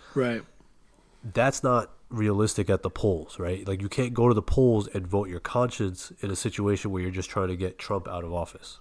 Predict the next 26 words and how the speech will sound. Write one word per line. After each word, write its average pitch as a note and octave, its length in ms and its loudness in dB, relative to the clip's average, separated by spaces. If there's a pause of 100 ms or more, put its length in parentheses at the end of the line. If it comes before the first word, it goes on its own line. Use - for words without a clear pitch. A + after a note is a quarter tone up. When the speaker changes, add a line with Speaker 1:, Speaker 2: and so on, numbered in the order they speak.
Speaker 2:
right? F2 240 -8 (1120)
And G2+ 100 -4
what G#2+ 120 4
I G#2+ 40 4
Speaker 1:
Right, A#2 80 0
Speaker 2:
mean C3+ 140 4
by A#2 60 0
Speaker 1:
right, G#2+ 120 2
Speaker 2:
that G2 100 0
Speaker 1:
right. F#2+ 100 0
Speaker 2:
is F#2 240 -4 (400)
you G2 140 -2
have A#2 200 2
to A#2 60 -6
be G#2 200 0
strategic G2 560 -4
and G2+ 100 -6
you F#2+ 80 -2
have G2 160 -4
to G2 80 -12
be F#2 180 -4
very G2+ 220 -2
tactful G2+ 680 -6
in F#2+ 120 -8
terms F#2+ 340 -4
of F2+ 340 -4